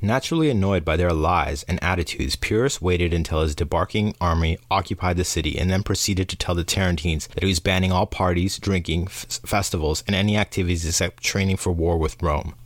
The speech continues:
Many of the city's residents left the city in protest to the ridiculous demands of the upstart tyrant, carried out on palanquins by their slaves because they were too fat to ride.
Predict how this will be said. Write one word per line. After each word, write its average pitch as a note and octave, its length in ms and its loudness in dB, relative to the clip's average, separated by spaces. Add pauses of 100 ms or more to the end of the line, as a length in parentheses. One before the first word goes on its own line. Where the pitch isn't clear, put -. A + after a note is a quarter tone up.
Many B2+ 260 2
of C3 80 0
the A#2 80 -4
city's G#2+ 340 0
residents F2 540 0
left F#2+ 320 0
the F2+ 80 -2
city E2 320 0
in D#2+ 80 0
protest - 640 -2
to - 80 -4
the E2 140 0
ridiculous F2 500 -2
demands E2 400 -2
of D#2 80 -6
the C#2 160 -6
upstart - 380 -2
tyrant, D2+ 420 -2 (220)
carried A#2+ 340 0
out G#2+ 140 0
on F#2+ 100 2
palanquins F#2 580 -2
by D#2 140 -2
their D#2 100 0
slaves F2 380 0
because D#2+ 280 -4
they F2 80 0
were D#2 100 -2
too - 160 -2
fat E2 300 0
to - 120 -6
ride. C#2+ 380 -2